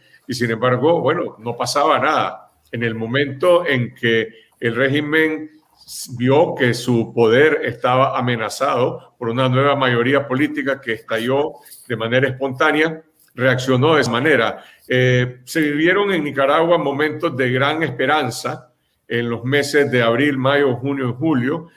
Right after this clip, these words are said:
se creyó que a través de un diálogo nacional se iba a llevar, se iba a llegar a una reforma política para ir a una elección libre,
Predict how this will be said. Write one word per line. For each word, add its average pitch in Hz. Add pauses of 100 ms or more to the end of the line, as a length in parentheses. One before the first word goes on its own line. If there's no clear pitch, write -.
(160)
se 127
creyó 123
que 139
a 127
través 123
de 139
un 143
diálogo 143
nacional 127
se 139
iba 135
a 135
llevar, 131
se -
iba 135
a 135
llegar 131 (160)
a 113
una 135
reforma 131
política 127
para 107
ir 120
a -
una 131
elección 127
libre, 147